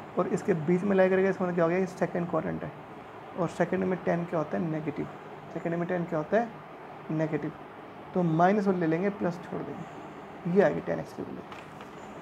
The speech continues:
क्या आ गया, टेन एक्स की वैल्यू क्या होगी, माइनस एट बाई थ्री। कोई दिक्कत हो तो बताओ। ठीक है,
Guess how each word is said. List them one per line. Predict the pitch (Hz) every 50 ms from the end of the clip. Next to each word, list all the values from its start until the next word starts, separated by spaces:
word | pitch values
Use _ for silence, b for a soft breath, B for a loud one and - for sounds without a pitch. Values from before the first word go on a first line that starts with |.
| - - -
क्या | - 175
आ | 165
गया, | 175
टेन | 175 190 185 180
एक्स | 175 180
की | 185
वैल्यू | 180 175 170 180 180 175 180 175
क्या | 180 165
होगी, | 165 202 247 247 - - - - - - - - - - - - - - - - - - - 202
माइनस | 180 156 156 165 170 185 196 196 - - -
एट | 175 160 160 165
बाई | 160 175 180
थ्री। | 175 - - 160 156 - - - - - - - - - - - - - - - - - - -
कोई | 180 180
दिक्कत | 190 190 220 208
हो | 202 202
तो | 196
बताओ। | 185 190 185 185 185 - - - - - - - - - - - - - - - - -
ठीक | - 226 -
है, | 254 202